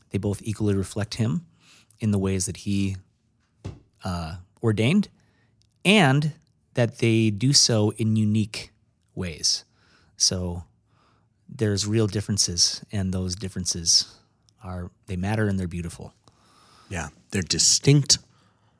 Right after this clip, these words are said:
Speaker 2: biological sexes.
Speaker 1: Mm-hmm.
Speaker 2: Why do we put the adjective biological there?
Speaker 1: Um, <clears throat> well, because we think that it, they're reflected in our bodies.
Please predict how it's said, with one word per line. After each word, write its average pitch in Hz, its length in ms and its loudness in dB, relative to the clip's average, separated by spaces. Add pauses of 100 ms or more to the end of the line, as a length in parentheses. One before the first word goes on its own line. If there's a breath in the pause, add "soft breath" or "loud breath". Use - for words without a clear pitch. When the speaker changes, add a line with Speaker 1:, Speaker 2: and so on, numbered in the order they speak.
(380)
Speaker 2:
biological 95 1000 -2
sexes. - 720 -2
Speaker 1:
Mm-hmm. 180 360 0
Speaker 2:
Why 90 80 6
do 85 100 2
we 85 120 0
put - 240 -6
the 82 120 -2
adjective - 440 -4
biological 76 760 -4
there? - 140 -10 (1120 loud breath)
Speaker 1:
Um, 107 440 2 (640)
<clears throat> 110 300 0 (1120 soft breath)
well, 95 420 -2 (320)
because 110 320 -2
we 107 100 2
think 104 220 -6
that 98 120 -4
it, 98 120 -6 (180)
they're 101 100 -2
reflected 92 480 -4
in 92 200 -6 (320)
our 107 80 -4
bodies. 92 500 -4